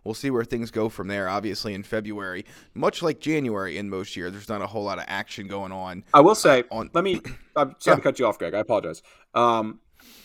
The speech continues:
Speaker 2: I, I am really curious to see kinda how he projects, uh, and how he keeps growing. You know, we
Speaker 1: Right.
Speaker 2: have him, so we had him at the longest time at, like, six four and a half, and now I confirmed, you know, he's up to six five and a half, and he's added some good weight too, man. He's up to, like, three hundred pounds now. We had him at, like, two seventy-five,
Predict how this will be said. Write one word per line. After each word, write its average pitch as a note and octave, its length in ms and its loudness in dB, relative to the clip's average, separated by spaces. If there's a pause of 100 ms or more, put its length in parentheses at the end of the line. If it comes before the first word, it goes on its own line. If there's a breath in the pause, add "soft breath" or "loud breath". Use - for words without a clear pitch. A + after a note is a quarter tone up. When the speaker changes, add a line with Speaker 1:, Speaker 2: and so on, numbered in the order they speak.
(140 loud breath)
Speaker 2:
I, E3 40 8
I G3 260 4
am C4 140 2
really G#3+ 180 6
curious F3+ 220 2
to D#3+ 60 -10
see E3+ 160 -4
kinda D3 220 2
how C3+ 160 4
he C3+ 120 -2
projects, - 560 -2
uh, A2+ 340 2
and A2+ 100 -4
how A#2+ 180 2
he A#2 100 -6
keeps A#2 240 -12
growing. A#2+ 440 0
You C3 120 -4
know, A2 100 0
we B2+ 140 0
Speaker 1:
Right. D#3+ 60 2
Speaker 2:
have D3+ 140 4
him, A#2 140 -4 (240 loud breath)
so B2 160 0
we E3+ 140 6
had F3+ 180 6
him D#3+ 80 4
at C#3 60 -4
the B2+ 80 -2
longest B2+ 320 -2
time A#2+ 240 0
at, G2+ 80 -4
like, F#2+ 160 -4
six - 240 -8
four B2 180 -2
and A2 80 -2
a A2 60 -4
half, A2 480 -4
and G#2 240 -6
now B2 160 -2
I C#3 100 2
confirmed, A#2+ 400 -4
you G#2+ 100 -4
know, G#2+ 120 -2
he's A2+ 100 -4
up - 80 -6
to - 80 -10
six - 240 -8
five A#2+ 220 2
and A#2 80 -4
a A2 40 -8
half, A2 280 -4 (340 soft breath)
and C#3+ 80 -6
he's E3 140 2
added G3+ 180 2
some D3+ 160 -4
good D3+ 140 -2
weight C#3 220 -4
too, D#3+ 180 -4
man. G#2+ 160 -6
He's B2 120 -8
up - 100 -6
to, F3 40 -6
like, C3+ 180 0
three C3 140 -6
hundred A#2+ 220 -4
pounds A#2 260 -4
now. A2+ 160 -2
We A#2 140 -4
had C3 100 0
him A2 80 -2
at, E2 100 -8
like, F#2+ 140 -10
two - 160 -14
seventy-five, G2+ 800 -2